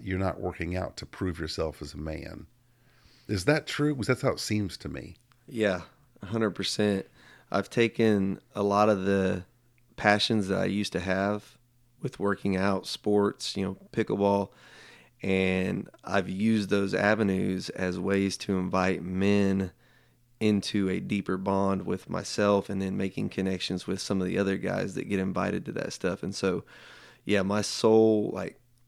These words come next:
Speaker 2: the, the main reason for doing that is not so that I can beat them down in pickleball.
Speaker 1: Yeah.
Speaker 2: Uh, it's so that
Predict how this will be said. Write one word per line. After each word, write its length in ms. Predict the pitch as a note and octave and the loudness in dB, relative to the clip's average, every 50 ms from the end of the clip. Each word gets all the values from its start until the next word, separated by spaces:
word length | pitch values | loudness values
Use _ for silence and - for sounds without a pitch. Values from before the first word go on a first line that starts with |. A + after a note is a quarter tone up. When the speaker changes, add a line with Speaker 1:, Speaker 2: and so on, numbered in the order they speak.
| _ _ _ _ _ _ _ _ _ _ _ - | _ _ _ _ _ _ _ _ _ _ _ -14
Speaker 2:
the, 580 | G2+ G2+ G#2 F#2+ F2+ E2 D#2+ - - G1+ G1+ - _ _ _ _ _ _ _ _ _ _ | -6 -4 -4 -4 -4 -4 -6 -8 -8 -10 -10 -12 _ _ _ _ _ _ _ _ _ _
the 140 | - F#2 G2+ | -10 -6 -4
main 340 | G2 G2 G#2 G#2+ A2 G#2+ G#2 | -2 2 2 4 4 4 2
reason 720 | F3 G2+ G2+ A2 A2+ A2 G2+ F2+ G2 F#2+ F#2 F#2+ F#2 F#2 - _ _ - - - - _ _ _ | 0 0 0 0 0 -2 -2 -2 -2 -4 -4 -4 -6 -10 -14 _ _ -20 -20 -20 -20 _ _ _
for 180 | - - G#2 | -2 -2 -2
doing 380 | F2+ F#2+ G#2 A2+ A#2 A2 G2+ F#2+ | 2 2 4 4 4 4 2 2
that 420 | F#2 F#2 F#2 F#2 F2+ - - - _ _ _ | 0 -2 -4 -4 -6 -6 -10 -16 _ _ _
is 220 | - G2 G2 A#2+ G#2 | -12 -12 -10 -6 -4
not 260 | G2 G2+ G#2 F2+ F2+ | -2 -2 -2 -2 -2
so 120 | - A2 | -2 0
that 160 | G2+ G2+ G2 G2 | 2 2 2 0
I 120 | G2 G2 | -2 -2
can 180 | - F#2 F#2 F2+ | -4 -6 -6 -4
beat 240 | - G2+ G2+ - | -2 -4 -4 -2
them 180 | - G2 G2 G2 | -4 -4 -4 -4
down 280 | G2 G2 G2 G2 F#2+ G2 | -2 -2 -2 0 -2 -2
in 100 | G2 G2 | -4 -2
pickleball. 600 | - A2+ A2+ - G2 F2+ - F2+ F#2 F2+ - - _ _ _ _ _ _ _ _ - - _ _ _ | 0 0 0 0 -2 -6 -6 -6 -6 -6 -6 -10 _ _ _ _ _ _ _ _ -20 -20 _ _ _
Speaker 1:
Yeah. 140 | F#2+ F#2+ F#2 | -8 -4 -2
Speaker 2:
Uh, 160 | F#2+ G2 F#2+ - | 0 0 0 0
it's 160 | G2+ G2 - | 0 -2 -2
so 200 | - - G#2+ G#2 | 0 4 4 4
that 320 | F#2+ G2 F#2+ F#2 - - | 4 2 0 0 -4 -6